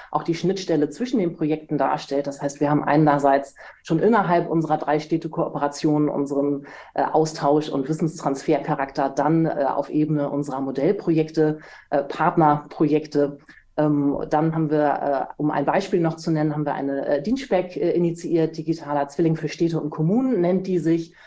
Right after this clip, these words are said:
wo wir eben mit weiteren Akteuren aus Wirtschaft, Forschung, äh, und Städten, Kommunen gemeinsam, ähm, ein Verständnis urbaner digitaler Zwillinge erarbeiten, um auch über unser Projekt hinaus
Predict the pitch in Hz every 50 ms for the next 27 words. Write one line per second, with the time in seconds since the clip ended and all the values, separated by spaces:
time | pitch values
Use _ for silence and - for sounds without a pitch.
0 | - - _ - 160 156 151 165 - 151 156 156 151 - - 131 139 160 196 185
1 | 170 160 165 160 156 - - - - - 170 165 165 156 139 139 147 147 151 -
2 | - - 151 170 175 - - 160 151 - - - 156 151 165 160 - 165 156 151
3 | 151 151 - 143 143 143 139 139 143 151 - - - 170 170 170 160 151 151 -
4 | - 165 156 156 165 170 165 160 160 156 156 160 - - - - _ - 165 156
5 | 151 147 139 160 185 190 185 160 165 160 151 151 156 156 156 147 - 156 147 143
6 | 143 143 143 147 - 160 - - 160 165 - - 151 147 147 143 143 143 139 151
7 | 147 147 151 151 143 151 - - 147 143 139 143 - - 160 156 156 156 147 -
8 | 143 - - 151 165 190 202 185 175 175 175 170 175 165 - - 156 143 - 143
9 | - - 160 151 143 - 151 139 143 131 - - 160 151 156 156 - - 147 139
10 | 135 135 156 151 147 151 -